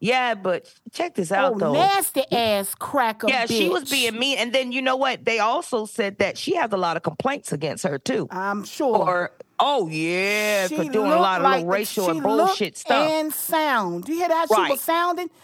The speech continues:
Speaker 2: Shut the fuck up. So
Speaker 1: And he did nothing wrong.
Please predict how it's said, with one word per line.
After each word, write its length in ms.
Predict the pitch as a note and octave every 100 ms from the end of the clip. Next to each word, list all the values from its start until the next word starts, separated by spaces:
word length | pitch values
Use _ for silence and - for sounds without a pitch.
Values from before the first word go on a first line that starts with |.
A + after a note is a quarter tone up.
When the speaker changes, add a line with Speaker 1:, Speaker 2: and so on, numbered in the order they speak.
| _
Speaker 2:
Shut 320 | - G4+ G4+
the 80 | E4+
fuck 300 | F4+ E4+ F4+
up. 300 | A#4 - - - -
So 260 | - F4
Speaker 1:
And 160 | B3 B3+
he 160 | E4+
did 240 | E4 E4+ E4
nothing 420 | D#4 E4 D#4 C4+
wrong. 520 | B3+ C#4+ D#4 F#3+ F3+